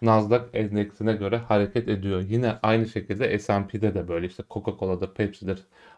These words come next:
Onlara bakıyorsunuz ama bunlar da Nasdaq'a <laughs> göre hareket ediyor. Ee, buradaki kabaca söylüyorum, endeksine göre hareket ediyor. Bitcoin burada bir endeks rolü gibi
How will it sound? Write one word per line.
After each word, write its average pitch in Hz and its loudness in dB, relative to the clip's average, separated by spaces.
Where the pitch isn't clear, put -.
Onlara 113 2
bakıyorsunuz 123 -2
ama 117 2
bunlar 117 6
da 123 2
Nasdaq'a 110 4
<laughs> 101 0
göre 113 0
hareket 107 2
ediyor. 110 6
Ee, 101 2
buradaki 107 0
kabaca 104 2
söylüyorum, 101 -2
endeksine 107 0
göre 107 0
hareket 107 0
ediyor. 95 -4
Bitcoin 110 0
burada 127 0
bir 131 -2
endeks 117 4
rolü 98 4
gibi 98 -4